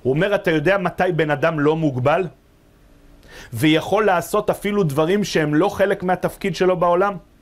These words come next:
מי שמוסר נפש. מסירות נפש, אפילו אם זה לא התפקיד שלך, אתה יכול לעשות את זה.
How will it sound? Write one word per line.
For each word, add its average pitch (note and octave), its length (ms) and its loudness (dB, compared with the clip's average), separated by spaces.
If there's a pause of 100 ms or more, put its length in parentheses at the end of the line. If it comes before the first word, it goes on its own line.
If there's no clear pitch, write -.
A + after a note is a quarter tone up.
(1160)
מי E3 160 -2
שמוסר D#3 460 -2
נפש. B2 480 -8 (1000)
מסירות G3+ 640 0
נפש, B3 600 0 (400)
אפילו D4+ 540 2
אם E4 200 0
זה A#3+ 160 2
לא C#4+ 300 2
התפקיד F4+ 520 0
שלך, A3+ 280 0 (920)
אתה B3+ 320 0
יכול C4+ 340 2
לעשות D4+ 460 2
את D4+ 120 0
זה. F#3+ 200 0